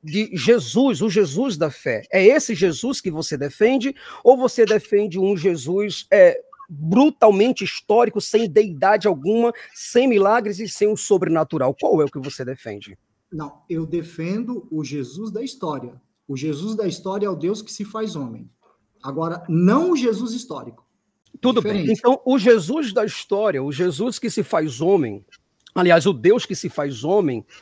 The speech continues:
Speaker 1: quais são os relatos que você tem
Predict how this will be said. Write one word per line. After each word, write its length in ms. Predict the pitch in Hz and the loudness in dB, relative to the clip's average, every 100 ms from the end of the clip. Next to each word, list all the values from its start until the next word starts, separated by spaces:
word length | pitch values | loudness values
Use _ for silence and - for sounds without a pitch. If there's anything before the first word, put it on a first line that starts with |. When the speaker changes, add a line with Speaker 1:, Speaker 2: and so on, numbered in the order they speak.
| _ - _ - | _ -20 _ -2
Speaker 1:
quais 180 | 320 | -2
são 140 | - 269 | 0 -2
os 100 | 220 | 0
relatos 520 | 233 208 196 180 165 | 0 2 2 0 -10
que 100 | - | -8
você 300 | 170 - 165 | -8 -6 -8
tem 460 | - 180 180 117 | -4 0 0 -2